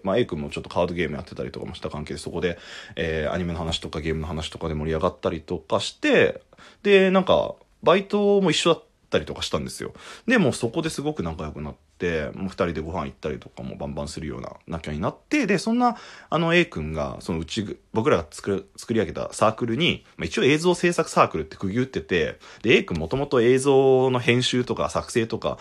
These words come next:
もうバリバリできる、すげえやつだったんですよ。「あー、興味あるっす」っつって入ってきてくれて、まあ、そこでなんか軽く映像を作ったりとかして、いろいろ盛り上がったりとかして、まあ、ちょっとだけ活動にこう画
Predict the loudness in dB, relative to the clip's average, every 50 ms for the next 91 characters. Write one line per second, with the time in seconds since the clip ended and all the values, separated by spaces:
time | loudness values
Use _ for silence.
0 | -12 -12 -10 -4 2 4 6 6 8 8 8 6 6 2 0 0 2 0 0 0
1 | -4 -10 _ -16 -12 -6 0 4 6 6 6 6 2 -6 -8 -8 -10 -10 -10 -10
2 | -10 -12 -12 -12 _ _ -20 -20 -20 -20 -20 -8 2 6 6 6 6 6 4 2
3 | 4 4 2 0 -2 -4 -8 -12 -16 -16 _ _ _ 0 2 2 2 4 2 0
4 | 0 -2 -6 -10 -10 -8 -6 -8 -8 -4 -2 -2 0 0 0 -2 -6 _ _ _
5 | 0 4 6 6 6 6 4 2 -6 -14 -20 -14 -4 0 0 2 2 4 2 4
6 | 4 4 2 0 -2 0 0 0 0 0 -4 -4 -4 -4 -6 -6 -8 -8 -8 -8
7 | -10 -10 -10 -8 -8 -8 -8 -8 -12 -12 -10 -8 -8 -8 -8 -6 -6 -4 -4 -2
8 | -2 -2 -2 -2 -2 -2 -2 -2 -2 -2 -4 -4 -4 -6 -6 -6 -6 -6 -2 2
9 | 2 2 4 2 0 -4 -2 -2 -2 -2 0 0 0 0 0 0 -4 -4 -4 -4
10 | -2 0 0 0 0 -2 -4 -6 -6 -6 -6 -8 -8